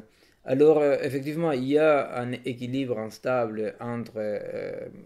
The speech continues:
le fait de que, oui, de que Jean-Pierre n'est pas Jean-Paul,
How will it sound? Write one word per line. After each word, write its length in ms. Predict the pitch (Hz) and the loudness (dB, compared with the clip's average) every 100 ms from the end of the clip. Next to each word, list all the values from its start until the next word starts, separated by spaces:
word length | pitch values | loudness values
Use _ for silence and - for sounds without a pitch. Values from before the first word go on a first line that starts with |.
| - - 90 | -20 -20 -14
le 100 | 110 | -10
fait 180 | - 113 | -4 -4
de 80 | 107 | -4
que, 100 | 107 | -6
oui, 200 | 127 113 | -6 -6
de 100 | 104 | -6
que 240 | 104 104 | -6 -6
Jean-Pierre 520 | 101 98 117 117 104 | -6 -6 -4 -2 -2
n'est 120 | 104 | -6
pas 160 | 98 104 | -8 -8
Jean-Paul, 560 | 107 107 160 160 120 | -8 -4 4 4 4